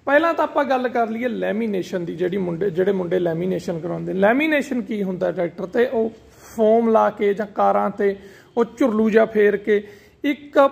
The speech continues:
ਪਰਤ ਚਾੜੀ ਜਾਂਦੀ ਆ, ਇੱਕ ਤਰ੍ਹਾਂ ਦਾ plastic ਦੀ ਪਰਤ ਰੰਗ ਤੇ ਆ ਜਿਹੜੀ ਉਹ ਚੜ੍ਹ ਜਾਂਦੀ ਆ। <clears throat> ਨਵਾਂ ਨਵਾਂ ਜਿਹਾ lamination ਹੁੰਦਾ, ਬੰਦੇ ਨੂੰ ਬੜਾ ਚਾਅ ਹੁੰਦਾ, ਲੈ ਬਾਈ lamination ਕਰਾਤਾ, ਹੁਣ ਨਹੀਂ ਉਹਦਾ ਕਦੇ ਰੰਗ ਖਰਾਬ ਹੁੰਦਾ।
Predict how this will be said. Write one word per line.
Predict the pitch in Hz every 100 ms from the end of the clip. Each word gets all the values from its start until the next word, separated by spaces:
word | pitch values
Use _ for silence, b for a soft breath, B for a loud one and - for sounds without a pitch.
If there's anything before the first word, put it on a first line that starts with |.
| - -
ਪਰਤ | 294 285 -
ਚਾੜੀ | 233 247 247 262
ਜਾਂਦੀ | 240 196 196 202
ਆ, | 220
ਇੱਕ | 233 220
ਤਰ੍ਹਾਂ | 233 226 220
ਦਾ | 220 220 226
plastic | - 294 277 277 - 247
ਦੀ | 247
ਪਰਤ | 214 233 -
ਰੰਗ | 214 196 175
ਤੇ | 208 180
ਆ |
ਜਿਹੜੀ | 175 180
ਉਹ | 220
ਚੜ੍ਹ | 214 156
ਜਾਂਦੀ | 156 170 151 151
ਆ। | - 285 233
<clears throat> | - - - -
ਨਵਾਂ | 233 311 339
ਨਵਾਂ | 339 339
ਜਿਹਾ | 320
lamination | 302 277 302 302 285 262
ਹੁੰਦਾ, | 247 240 240
ਬੰਦੇ | 233 233
ਨੂੰ | 240
ਬੜਾ | 202 220
ਚਾਅ | 220 226 214
ਹੁੰਦਾ, | 214 214 208 B B B B
ਲੈ | 233 247
ਬਾਈ | 233 247
lamination | 233 220 247 269 240 233 226
ਕਰਾਤਾ, | 196 185 175 247 247 185 - -
ਹੁਣ | 277 294
ਨਹੀਂ | 190 175
ਉਹਦਾ | 202 269
ਕਦੇ | 240 233
ਰੰਗ | 220 202 202
ਖਰਾਬ | 208 196 185
ਹੁੰਦਾ। | 185 170